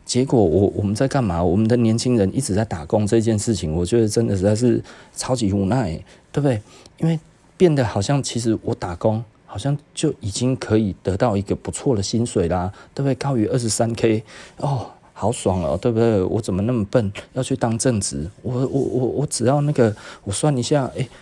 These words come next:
我其实当工读生更爽啊，对不对？想要排班就排班，想要怎样就怎样，过着这种精彩的人生，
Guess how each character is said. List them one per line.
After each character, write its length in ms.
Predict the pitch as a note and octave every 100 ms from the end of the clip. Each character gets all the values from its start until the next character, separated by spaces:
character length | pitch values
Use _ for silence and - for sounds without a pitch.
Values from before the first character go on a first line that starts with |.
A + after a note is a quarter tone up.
| -
我 80 | A2+
其 140 | - D3+
实 40 |
当 200 | C#3+ D3+
工 200 | - D3+
读 140 | B2+
生 180 | B2 - D3
更 220 | F3 C#3+
爽 320 | - G#2 F2+
啊， 160 | F#2 G#2
对 160 | C#3
不 80 | C3
对？ 240 | C3+ A#2 G2+
想 200 | - G#2
要 120 | C3
排 180 | - G2+
班 180 | A#2+
就 120 | B2 B2+
排 180 | A2+
班， 240 | G2+ A#2 A2+
想 180 | - F#2
要 80 |
怎 160 | A#2+ E2+
样 120 | G#2 A#2+
就 140 | C3
怎 240 | G#2+ -
样， 160 | G#2 A2+ - - -
过 160 | D3+ C#3
着 180 | A#2
这 180 | G#2+ C3
种 220 | C3+ G2
精 220 | F2+ A#2+ B2
彩 180 | G#2+
的 80 | E2+
人 200 | F#2 F#2
生， 240 | G2 G#2